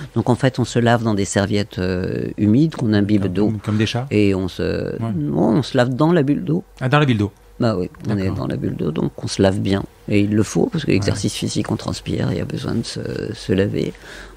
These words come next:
Speaker 1: Bon, on lave pas à la main nos, nos vêtements, euh, bien évidemment, mais il y a des,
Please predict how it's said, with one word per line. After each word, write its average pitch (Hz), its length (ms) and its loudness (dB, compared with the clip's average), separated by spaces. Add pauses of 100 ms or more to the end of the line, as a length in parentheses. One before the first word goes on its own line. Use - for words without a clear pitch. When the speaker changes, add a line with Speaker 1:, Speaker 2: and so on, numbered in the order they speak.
Speaker 1:
Bon, 101 220 -2
on - 20 -2
lave 98 240 -4
pas 110 160 4
à 104 40 4
la 101 100 4
main 101 180 2
nos, 80 500 0
nos 95 160 -2
vêtements, 127 460 0
euh, - 160 2
bien - 240 -4
évidemment, - 580 -4
mais - 120 -4
il - 40 -8
y - 100 -8
a - 60 -6
des, - 320 -4